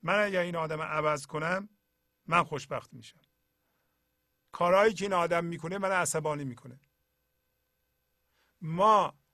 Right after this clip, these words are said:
وقتی با یکی دعوا داریم، هشتاد درصد، حداقل هشتاد درصد تقصیر با ماست، برای اینکه ما فضا رو در زیر باز نکردیم. این که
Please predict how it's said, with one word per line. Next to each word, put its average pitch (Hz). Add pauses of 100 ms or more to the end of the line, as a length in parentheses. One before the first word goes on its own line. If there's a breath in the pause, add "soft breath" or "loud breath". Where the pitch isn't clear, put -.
(380)
وقتی 180
با 175
یکی 180
دعوا 165
داریم، 180
هشتاد 196
درصد، 170 (440)
حداقل 165
هشتاد 156
درصد 143
تقصیر 156
با 156
ماست، 127 (800)
برای 165
اینکه 151
ما 160
فضا 151
رو 160 (720)
در 143
زیر 143
باز 143 (880)
نکردیم. 131 (3500)
این 202
که 220